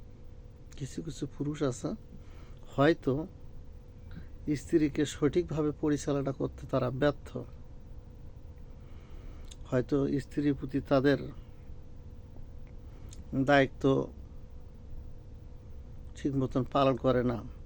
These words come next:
স্ত্রীকে অবহেলার চোখে দেখে, এরকম পুরুষ আছে,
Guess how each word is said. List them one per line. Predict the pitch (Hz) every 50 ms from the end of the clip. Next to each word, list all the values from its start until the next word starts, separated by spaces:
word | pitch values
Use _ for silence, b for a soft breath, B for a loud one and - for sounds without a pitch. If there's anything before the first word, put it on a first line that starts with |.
| - - - - - - 135 135
স্ত্রীকে | - - - 139 131 131 - - 143
অবহেলার | 139 135 139 135 135 131 139 143 147 143
চোখে | - - - 127 131 135
দেখে, | 127 127 120 - - -
এরকম | - - - 156 160 180 196 202
পুরুষ | 202 - 175 160 147 - -
আছে, | 117 113 - -